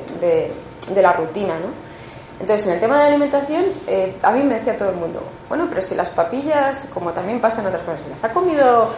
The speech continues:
eh, toda la vida y no les ha pasado nada, ¿a-, cómo que no se les, no les pasa nada?". A ver, eh, ¿cómo reacciona el cuerpo? No,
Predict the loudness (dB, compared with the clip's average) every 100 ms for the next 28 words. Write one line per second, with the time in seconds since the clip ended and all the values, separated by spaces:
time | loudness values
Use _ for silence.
0 | -12 -10 0 0 4 4 4 4 4 4
1 | 2 -4 -6 -4 -2 2 2 0 -4 -4
2 | 0 0 -2 -4 2 4 4 4 4 2
3 | 0 -2 -4 -4 -2 -2 0 -2 -2 -4
4 | -6 -8 -8 -12 -16 -16 -2 4 4 4
5 | 2 2 6 4 4 -2 -8 0 4 6
6 | 6 4 2 2 0 4 4 6 2 4
7 | 2